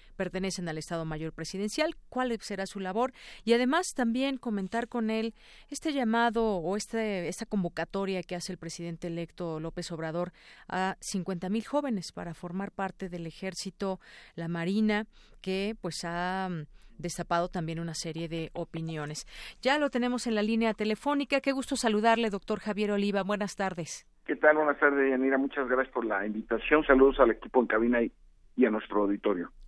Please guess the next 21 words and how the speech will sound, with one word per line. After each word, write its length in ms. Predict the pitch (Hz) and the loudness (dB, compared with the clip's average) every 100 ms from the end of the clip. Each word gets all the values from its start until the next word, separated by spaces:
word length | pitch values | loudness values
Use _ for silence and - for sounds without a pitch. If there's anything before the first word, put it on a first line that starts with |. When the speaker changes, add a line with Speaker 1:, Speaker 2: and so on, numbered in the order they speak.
| - | -6
Speaker 1:
Gracias, 440 | 196 233 240 254 233 | 0 4 4 10 12
doctor. 400 | 240 247 247 - - | 12 8 -4 -8 -2
Pues 160 | 233 254 - 208 | 6 8 8 4
yo 380 | 254 330 381 247 | 2 2 2 0
estaba 440 | 214 - 311 294 | -2 4 6 6
empezando 460 | 214 226 254 247 220 | 4 -2 0 -2 0
con 160 | 220 | 2
este 260 | 226 - 247 | 2 0 -2
tema, 380 | - 226 202 190 | 4 6 6 2
el 80 | |
Estado 320 | 190 - 294 311 | 0 2 4 6
Mayor. 540 | 240 202 240 254 262 | 4 6 6 6 4
¿Qué 100 | 294 | 4
va 60 | 311 | 4
a 40 | |
pasar 320 | 269 233 240 | 4 -2 -4
con 120 | 240 | -2
el 80 | 214 | 2
Estado 340 | 185 196 208 202 | 8 8 8 0
Mayor? 380 | 185 175 170 - | 4 4 2 2
Algo, 600 | 226 247 233 254 233 | 4 4 2 2 2